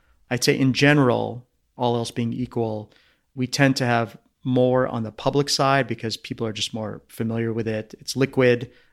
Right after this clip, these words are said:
Liquidity in an environment like this is very valuable. So giving up liquidity, you have to get something that is truly remarkable because liquidity is so important in an environment that's constantly shifting.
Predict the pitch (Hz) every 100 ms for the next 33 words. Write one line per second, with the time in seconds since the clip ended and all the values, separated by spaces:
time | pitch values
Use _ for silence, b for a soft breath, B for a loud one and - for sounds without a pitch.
0 | b 135 - 156 147 147 123 117 120 120
1 | 127 120 113 120 113 107 113 117 110 104
2 | 117 117 147 175 - _ b b - 107
3 | 139 143 127 123 120 - 120 113 120 107
4 | 107 117 - 110 - 104 - 110 107 104
5 | 104 _ _ _ _ - 107 101 - -
6 | _ - - 127 120 104 104 107 113 127
7 | 127 127 - - 120 113 104 b b -
8 | - 139 127 117 113 - 135 127 - 139
9 | 120 113 - 123 113 113 117 113 113 107
10 | 104 - 123 120 117 104 - 113 - 123